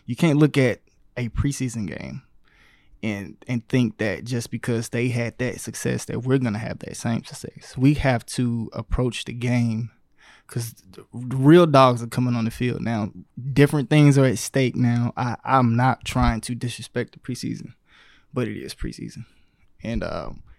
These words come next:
we can't come into, we, we know what we can do, but we can't waste an opportunity thinking it's just gonna come to us. We, we actually had that conversation earlier today. We know what we can do,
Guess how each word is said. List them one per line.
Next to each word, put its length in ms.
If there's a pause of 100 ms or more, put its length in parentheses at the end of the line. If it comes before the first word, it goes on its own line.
(200)
we 140
can't 300
come 220
into, 420
we, 220
we 160
know 140
what 120
we 80
can 180
do, 280 (160)
but 140
we 120
can't 260
waste 260
an 100
opportunity 580
thinking 280
it's 80
just 160
gonna 220
come 300
to 260
us. 180 (300)
We, 240
we 240 (260)
actually 320
had 180
that 100
conversation 600
earlier 440
today. 400 (540)
We 140
know 120
what 160
we 140
can 160
do, 240